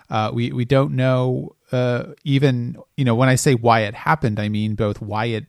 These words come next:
actually physically happened and what the re-, what the purpose of it is. And if there is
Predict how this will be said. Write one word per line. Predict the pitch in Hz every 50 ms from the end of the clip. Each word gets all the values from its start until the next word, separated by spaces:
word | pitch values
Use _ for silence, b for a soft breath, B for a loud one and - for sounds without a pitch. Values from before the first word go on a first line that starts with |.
| _
actually | - 110 107 - - - 113 101
physically | - - - 120 - 170 - 175 175
happened | 160 165 180 180 - 196 185 170 160 -
and | - 110 107 107 101 101
what | 117 117 110 -
the | 110
re-, | 98 101 95 107 117
what | 170 139 135 131 -
the | -
purpose | - - - - 151 156 - 101 - 113
of | 113 107
it | 101 - -
is. | - - - 156 - - B B B B B B B B B B B B _
And | - 165 165 165 165 165 160 151 147 - _ _ _ _ _ _ _ _ _ _ _ _ _ -
if | - 196 196 185 -
there | - 190 180 170 165 180 - _ -
is | 151 147 151 165 175 180 190 196 196 - - -